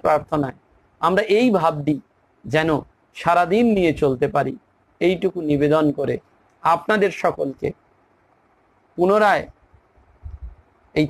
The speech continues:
তিরিশতম পর্বে প্রণাম, শুভেচ্ছা, সঙ্গে থাকার জন্যে আন্তরিক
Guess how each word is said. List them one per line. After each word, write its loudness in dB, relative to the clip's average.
তিরিশতম 2
পর্বে 2
প্রণাম, 2
শুভেচ্ছা, 0
সঙ্গে 0
থাকার 0
জন্যে 0
আন্তরিক 0